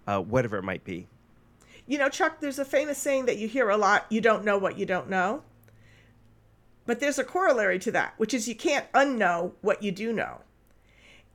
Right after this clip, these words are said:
Speaker 2: And the problem that a lot of experts have, who are experts in a topic, unlike me with the brakes, is that they know so much about their subject matter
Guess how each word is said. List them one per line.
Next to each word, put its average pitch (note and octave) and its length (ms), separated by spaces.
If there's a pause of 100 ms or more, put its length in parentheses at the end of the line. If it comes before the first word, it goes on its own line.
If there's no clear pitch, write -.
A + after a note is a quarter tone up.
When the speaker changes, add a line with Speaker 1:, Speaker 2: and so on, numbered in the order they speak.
(100)
Speaker 2:
And B3 240
the B3+ 80
problem B3 1000
that A3 140
a A3 40
lot A#3+ 200
of B3 120 (100)
experts A#3+ 540
have, C3+ 560
who A#3+ 200
are F3+ 140
experts B3+ 460
in F#3+ 80
a E3+ 60
topic, E3+ 360
unlike F#3+ 380
me F#3+ 140
with E3 180
the - 40
brakes, F#3 560 (560)
is C#4 220
that C4 200
they C#4 160
know C#4+ 220
so D#4+ 280
much E4+ 240
about C4+ 260
their B3 120
subject C4 420
matter C#3+ 440